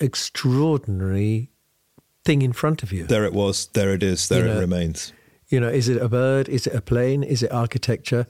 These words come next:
Speaker 1: Was it lit?
Speaker 2: No, not in those days.
Speaker 1: Oh, right. So
Speaker 2: No.
Speaker 1: was it night?
Speaker 2: Uh, I arrived at night. Yeah, I arrived at, I arrived at dusk.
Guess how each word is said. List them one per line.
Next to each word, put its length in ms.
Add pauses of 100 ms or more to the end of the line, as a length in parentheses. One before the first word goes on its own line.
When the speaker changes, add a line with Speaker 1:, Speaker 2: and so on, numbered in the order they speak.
Speaker 1:
Was 120
it 100
lit? 400 (640)
Speaker 2:
No, 260
not 160
in 100
those 180
days. 320 (380)
Speaker 1:
Oh, 140
right. 260 (140)
So 120
Speaker 2:
No. 60
Speaker 1:
was 160
it 80
night? 420 (580)
Speaker 2:
Uh, 200
I 140
arrived 260
at 80
night. 240 (400)
Yeah, 240
I 120
arrived 240
at, 80
I 120
arrived 240
at 160
dusk. 400